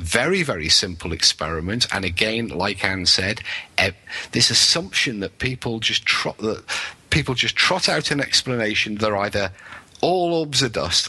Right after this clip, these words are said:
all orbs are moisture, all orbs are paranormal, um, et cetera, et cetera. Nobody ever s-, uh, nobody ever went off and did the very, very simple,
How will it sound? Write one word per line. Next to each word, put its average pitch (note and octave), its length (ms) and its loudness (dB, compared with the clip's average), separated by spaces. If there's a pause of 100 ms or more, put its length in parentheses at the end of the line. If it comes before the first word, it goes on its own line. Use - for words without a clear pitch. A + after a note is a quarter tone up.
all A#2 220 0
orbs A2 280 0
are A2 40 0
moisture, F#2 560 0
all A2+ 260 0
orbs G2+ 260 2
are - 40 0
paranormal, F#2 880 -2 (220)
um, D2+ 600 -2 (160)
et - 100 -2
cetera, - 300 0
et - 80 -10
cetera. - 340 -2 (380)
Nobody G#2+ 720 0
ever E2+ 220 0
s-, - 180 0 (160)
uh, - 60 -2 (160)
nobody C3+ 560 0
ever E2+ 260 -2
went A2 420 0
off F#2 300 -2
and E2 180 0
did F2 220 0
the E2 80 0
very, G2+ 400 0
very F2 320 0
simple, G#2 640 2